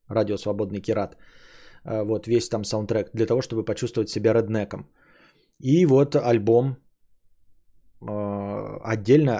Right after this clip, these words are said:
од-, из всего там только один альбом последний, э, Red Hot Chili Peppers. Что из сериалов можно посоветовать родителям сорок восемь и пятьдесят? Вкусы смешанные, в основном европейские сериалы не смотрят, свои не советуют, так как большая разница во вкусах.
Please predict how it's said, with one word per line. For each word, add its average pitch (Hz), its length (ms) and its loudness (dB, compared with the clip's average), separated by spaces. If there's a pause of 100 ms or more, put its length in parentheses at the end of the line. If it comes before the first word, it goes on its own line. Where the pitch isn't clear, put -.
од-, 104 220 -8
из 117 300 -6
всего 120 340 -2
там 110 200 -6
только 107 280 -4
один 110 220 -6
альбом 107 500 -4
последний, 104 680 -6
э, 101 280 -6
Red 104 160 -4
Hot 101 80 -8
Chili 101 200 -6
Peppers. - 440 -8 (2000)
Что - 180 0
из 156 100 2
сериалов 139 360 2
можно 113 200 -2
посоветовать 113 480 0
родителям 107 460 0
сорок 110 320 -4
восемь 117 300 0
и 95 40 -2
пятьдесят? 107 380 -2
Вкусы 120 280 -4
смешанные, 120 560 -2
в 98 40 -2
основном 113 420 -2
европейские 110 580 0
сериалы 110 440 2
не 101 100 -4
смотрят, 110 480 -4
свои 107 260 0
не 117 140 -2
советуют, 113 480 -2
так 104 140 -6
как 98 160 -4
большая 104 360 -2
разница 98 360 -4
во 101 120 -8
вкусах. - 420 -16